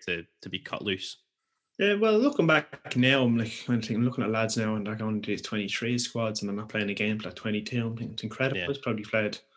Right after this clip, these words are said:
Speaker 2: fifty, sixty games by the time I was nineteen, twenty, which is a lot of football for a young, uh, a young lad nowadays. <laughs>
Speaker 1: Yeah.
Speaker 2: Um, now, obviously, the season, the fourth season coming over went better than I could have ever expected.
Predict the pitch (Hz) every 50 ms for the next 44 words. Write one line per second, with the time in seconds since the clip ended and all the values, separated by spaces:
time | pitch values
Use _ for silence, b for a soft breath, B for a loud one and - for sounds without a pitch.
0 | b b b b b b b _ _ _ - - - - - 123 - 110 107 -
1 | - - - 107 110 123 131 127 - 113 107 107 113 110 110 107 104 - 113 110
2 | 107 107 110 107 101 101 - 117 123 123 120 117 107 101 - - 110 107 107 110
3 | 123 135 - - - - - - - 127 123 - 127 120 120 - - 113 110 110
4 | 110 110 110 107 110 113 110 107 104 90 62 67 - 107 107 107 107 104 107 113
5 | 120 123 127 120 120 117 113 123 120 - - - - - B B B B B B
6 | B - 110 104 92 - 131 131 135 139 156 160 160 160 160 165 175 170 165 -
7 | - 123 120 110 - - 127 123 120 107 113 110 107 104 - 113 113 110 107 -
8 | 104 101 101 107 107 104 101 104 107 107 101 98 98 98 - _ - 92 95 95
9 | - - - _ - 107 98 87 90 92 98 98 95 - - 101 90 92 101 95
10 | 98 98 - - - 104 104 - - 104 107